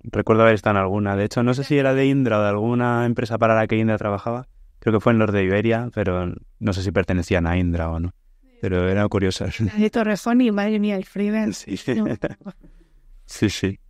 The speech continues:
Speaker 1: Las neveras.
Speaker 2: Sí, sí. Muchísimo frío. Em, entonces, depende un poco del tamaño o de, o de la,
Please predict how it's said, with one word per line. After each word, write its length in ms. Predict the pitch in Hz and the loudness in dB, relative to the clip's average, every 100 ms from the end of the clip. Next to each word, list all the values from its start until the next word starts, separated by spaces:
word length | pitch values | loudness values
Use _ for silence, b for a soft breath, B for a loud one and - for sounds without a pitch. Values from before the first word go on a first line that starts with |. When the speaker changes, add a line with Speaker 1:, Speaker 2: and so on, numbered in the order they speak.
| _ _ _ _ _ _ - | _ _ _ _ _ _ 0
Speaker 1:
Las 160 | 92 | 2
neveras. 520 | 95 92 95 90 92 - - | 4 4 2 0 -6 -14 -12
Speaker 2:
Sí, 400 | - - 190 190 | -8 -6 -6 -6
sí. 320 | - 165 175 _ _ _ | -6 -8 -8 _ _ _
Muchísimo 560 | - - 190 - 226 180 | -12 -8 -6 -2 0 -2
frío. 380 | - 208 214 185 _ - - _ _ | -4 -4 -4 -4 _ -20 -20 _ _
Em, 1040 | - 240 226 220 214 208 202 202 196 185 - _ _ _ - | -2 0 0 0 0 -2 -2 -4 -8 -12 -18 _ _ _ -2
entonces, 480 | 269 240 240 269 - | 2 4 4 0 -2
depende 340 | 226 214 196 240 | -4 -2 0 -2
un 60 | |
poco 160 | 240 240 | 0 0
del 180 | 254 226 | 0 0
tamaño 540 | 190 190 220 208 185 | 0 0 2 0 0
o 140 | - 220 | -2 0
de, 420 | 214 208 196 - _ _ _ _ _ _ _ | 0 -2 -4 -10 _ _ _ _ _ _ _
o 140 | 220 | -2
de 380 | 214 208 208 - - | 0 0 0 -2 0
la, 920 | 208 202 196 196 196 190 185 185 | 0 0 -2 -4 -4 -4 -2 -2